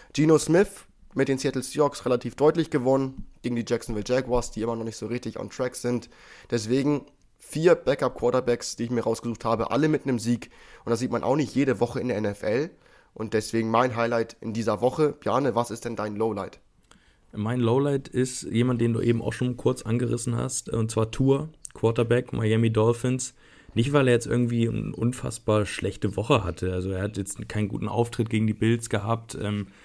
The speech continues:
Speaker 2: ging irgendwie wenig, den Ball durch die Luft kaum bewegt bekommen, ein bisschen Aggressivität vermissen lassen.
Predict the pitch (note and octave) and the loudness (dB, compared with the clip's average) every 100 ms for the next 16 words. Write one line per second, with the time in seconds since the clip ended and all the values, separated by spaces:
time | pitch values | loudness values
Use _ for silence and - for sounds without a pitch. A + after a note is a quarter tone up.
0 | - _ - F2 G2 G#2 G2+ G#2+ A2 - | -20 _ -12 -8 -4 -4 -4 -8 -12 -10
1 | A2 A2+ B2+ A#2+ A#2 A2 G2+ A2+ A#2 A2+ | -2 0 2 2 2 2 4 4 6 4
2 | A2 - - G#2+ G2+ A2 A2 A2 - G#2 | 2 -2 -4 -4 0 0 -2 -4 -4 -4
3 | - G#2 A2+ - G#2 G#2 G2+ F#2+ G#2+ A2+ | 0 -2 -2 -2 -2 0 0 2 0 0
4 | G#2+ A2 G#2 G#2+ G#2 G#2+ G#2 G#2 G#2 A2+ | -8 -2 0 0 0 -2 -4 -6 -6 -6
5 | A#2 A2+ G#2+ G#2 - A2+ G#2+ G#2+ A2 A2+ | -4 -4 -2 -2 0 -2 2 2 2 0
6 | G#2 G#2+ - A2 | 0 -2 -2 -4